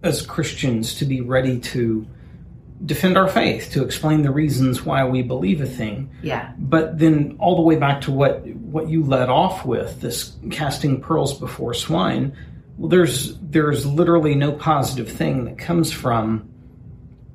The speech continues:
Speaker 1: us responding authentically to an inauthentic ask.
Speaker 2: Yes, exactly.
Speaker 1: And I think certainly Christ did that masterfully here. He, he noticed quickly, um, these guys aren't really interested in the answer.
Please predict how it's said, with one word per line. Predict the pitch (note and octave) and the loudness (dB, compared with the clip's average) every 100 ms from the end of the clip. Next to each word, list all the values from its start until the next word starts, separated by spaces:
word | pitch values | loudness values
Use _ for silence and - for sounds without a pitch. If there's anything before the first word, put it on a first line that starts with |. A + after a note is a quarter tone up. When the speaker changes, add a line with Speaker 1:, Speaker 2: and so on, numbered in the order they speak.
| - - - - - - - - | -20 -20 -20 -20 -20 -20 -20 -2
Speaker 1:
us | D#3+ D#3+ - | 0 0 0
responding | D#3+ C#3 - C#3+ C3+ B2 B2+ | 0 0 2 2 2 0 -2
authentically | A#2+ - - G3 F3+ - C3 | -4 -4 2 4 4 2 0
to | B2 B2+ A#2+ | 2 0 0
an | A#2 | 2
inauthentic | C#3+ C3+ A#2 - A2+ A#2 A2+ | 2 2 2 -2 -4 -4 -6
ask. | G#2 F#2+ - - | -6 -6 -8 -8
Speaker 2:
Yes, | C#3+ B3 - - - - | 0 0 0 -4 -6 -6
exactly. | D3+ C#3 - D3 B2+ - B2 - - - - | -8 -6 -4 -2 -2 -6 -10 -10 -12 -14 -4
Speaker 1:
And | D3 | 0
I | C3+ | 2
think | D#3+ B2+ - - - - - - | 2 2 -2 -12 -14 -20 -20 -16
certainly | - F3 - C#3+ | -2 0 2 0
Christ | B2 - C#3 - | 0 0 0 0
did | D3+ B2 | 0 0
that | G2+ G#2+ | 0 -2
masterfully | A#2 C#3+ C#3 - A#2+ - A2+ | 0 2 0 0 -2 0 -2
here. | B2 C3 | 0 2
He, | B2 B2+ C3 - - - - - - - - | 2 2 -2 -8 -14 -18 -20 -18 -20 -18 -16
he | A#2+ C3+ C#3 | -10 -6 -4
noticed | C3+ - F#3+ F#3 D#3 D3 B2+ - - | -4 -6 -4 2 4 2 -2 -6 0
quickly, | E3+ - A#2 F#2+ - - - - - | 0 0 -4 -6 -8 -18 -20 -20 -8
um, | - A#2 A#2 A#2+ A#2+ - - | -2 2 2 0 -4 -12 -8
these | D#3 D#3 - | -2 -2 2
guys | D#3+ D3 C3+ | 2 2 2
aren't | B2+ - | 0 0
really | C3+ C#3 C#3 | -2 0 0
interested | C#3 - A#2+ C#3 | 0 -2 -4 -2
in | A#2+ | -2
the | B2 D3+ | 0 2
answer. | F#3+ F#3+ D#3+ D#3 D#3 | 2 2 0 0 -2